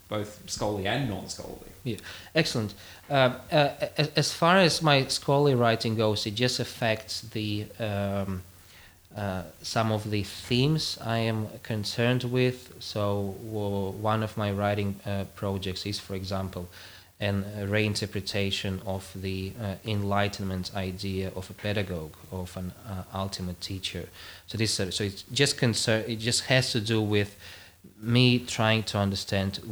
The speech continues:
Speaker 2: what it would be, uh, what would be the ideal of a teacher, for example, under the Enlightenment standards of Immanuel Kant, uh,
Speaker 1: Mm-hmm.
Speaker 2: for example. But at the same time, it als-,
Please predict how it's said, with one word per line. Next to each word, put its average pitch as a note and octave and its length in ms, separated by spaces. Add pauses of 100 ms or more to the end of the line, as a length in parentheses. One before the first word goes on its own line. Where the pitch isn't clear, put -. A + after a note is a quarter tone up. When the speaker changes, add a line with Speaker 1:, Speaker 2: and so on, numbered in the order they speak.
Speaker 2:
what G#2+ 380
it G#2+ 200
would G2+ 340
be, G#2 360 (460)
uh, F#2+ 380
what G#2+ 200
would G#2+ 200
be G#2+ 120
the G#2 200
ideal G2+ 720
of G2 200
a F#2 60
teacher, G2+ 580
for - 180
example, F#2 720
under F#2 640
the F2+ 800 (140)
Enlightenment F2+ 1300
standards F2+ 800
of E2+ 280
Immanuel F2+ 540
Kant, E2 480 (160)
uh, A2 60
Speaker 1:
Mm-hmm. F#2+ 380
Speaker 2:
for F2+ 100
example. F2 380 (340)
But C3 100
at C#3 40
the C3+ 100
same F3+ 220
time, C3 340 (280)
it B2+ 240
als-, E3 320